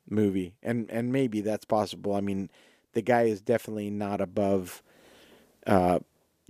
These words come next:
doing things that are, in his mind, necessary to bring an emotional response and to hurt you and to make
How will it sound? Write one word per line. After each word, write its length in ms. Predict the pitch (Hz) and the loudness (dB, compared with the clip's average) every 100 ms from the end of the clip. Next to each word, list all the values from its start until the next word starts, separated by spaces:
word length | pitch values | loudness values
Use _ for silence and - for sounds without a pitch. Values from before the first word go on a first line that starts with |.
| 110 | -2
doing 400 | 113 113 110 104 | 2 4 2 -2
things 380 | - 110 110 98 | -2 -4 -4 -2
that 160 | 107 | 0
are, 260 | 101 98 98 - | 2 0 0 -4
in 180 | 107 87 | -10 -4
his 200 | 107 95 | -4 -2
mind, 320 | 101 101 98 | -2 -2 -2
necessary 840 | 104 - 107 - 107 104 101 92 - _ _ _ _ | -4 -4 -6 -2 2 2 0 -4 -12 _ _ _ _
to 100 | - | -2
bring 360 | 90 101 107 107 | 0 0 0 0
an 100 | 104 | -2
emotional 500 | 98 104 - - 101 | 0 0 -2 -4 -2
response 600 | 95 - - 98 101 - | -2 -4 -4 -2 -2 -6
and 200 | - 104 | -6 -4
to 80 | 98 | -4
hurt 300 | - 117 - | 2 2 2
you 320 | 101 95 95 | -4 -4 -4
and 240 | - 101 95 | -2 -2 -2
to 40 | |
make 320 | 98 98 92 | 0 0 -2